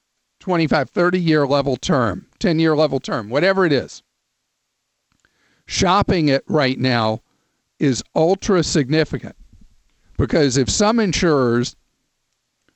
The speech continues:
are raising their rates because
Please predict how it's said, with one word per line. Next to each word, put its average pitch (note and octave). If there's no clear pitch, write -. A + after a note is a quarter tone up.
are C3+
raising E3+
their C3
rates C3+
because B2